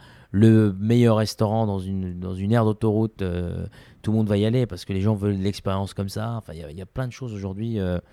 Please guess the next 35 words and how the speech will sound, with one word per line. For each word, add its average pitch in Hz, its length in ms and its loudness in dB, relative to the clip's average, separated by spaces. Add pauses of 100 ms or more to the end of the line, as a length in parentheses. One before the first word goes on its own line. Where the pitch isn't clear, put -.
(720)
on 104 240 4
est, 123 240 6
euh, 101 460 4
là, 98 480 0 (800)
je 95 160 -2
pense 117 340 0
qu'on 101 260 0
est, 98 280 0
on 98 80 -4
n'a 98 100 2
jamais 113 260 2
été 120 480 0 (1000)
plus 120 480 -2
visible 113 520 -4
dans 107 120 2
l'information 113 880 -2
qu'aujourd'hui. 101 580 -6 (1000)
Euh, 90 640 -4
donc, 92 260 -6
quand 113 200 -6
on 120 100 0
a, 117 320 2
euh, 92 420 -2 (440)
un 98 120 -4
produit 107 300 0
à 104 60 2
se 95 100 -6
vendre, 98 440 -4
nous-mêmes, 107 320 -2
on 98 80 -4
est 92 80 0
notre 92 360 -4
propre - 340 -8
produit. 123 380 -2
De - 60 -16